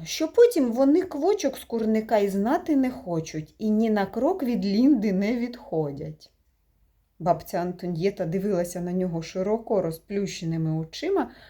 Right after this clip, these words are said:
а дідусь Луїджі заклопотано шукав щось у себе на тарілці. Він без сумніву думав собі: «Що за люди?»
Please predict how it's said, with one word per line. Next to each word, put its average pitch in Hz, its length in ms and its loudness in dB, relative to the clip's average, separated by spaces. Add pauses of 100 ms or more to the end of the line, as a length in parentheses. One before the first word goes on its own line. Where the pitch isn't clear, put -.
(440)
а 160 140 -2
дідусь 180 560 -4
Луїджі 175 680 -4
заклопотано 220 1000 0
шукав - 560 -8
щось - 460 -8
у 269 40 -14
себе 175 440 -10
на 180 160 -6
тарілці. - 840 -14 (1400)
Він 160 180 -2
без 156 240 -8
сумніву 156 480 -2
думав 151 420 -4
собі: 147 500 -12
«Що - 460 -10
за 285 160 -6
люди?» 262 540 -4